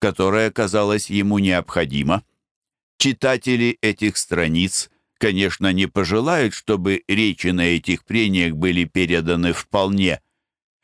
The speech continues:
Говорил Паллизер, говорил Тёрнбель, которому отвечал Монк, и после уверяли, что речь Монка была одним из прекраснейших образцов красноречия,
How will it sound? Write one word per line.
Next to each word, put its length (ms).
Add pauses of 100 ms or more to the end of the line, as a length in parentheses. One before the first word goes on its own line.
(120)
Говорил 680
Паллизер, 800 (160)
говорил 520 (120)
Тёрнбель, 920 (340)
которому 540
отвечал 640
Монк, 640 (380)
и 100
после 460
уверяли, 520
что 300
речь 280
Монка 460
была 480 (220)
одним 420
из 120
прекраснейших 1040
образцов 580
красноречия, 960